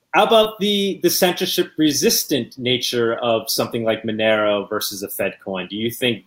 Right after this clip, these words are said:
that's a good attribute? I mean, you know, nobody can stop me from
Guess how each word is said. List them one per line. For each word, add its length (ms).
that's 300
a 60
good 180
attribute? 640
I 60
mean, 220
you 80
know, 100
nobody 240
can 160
stop 440
me 240
from 640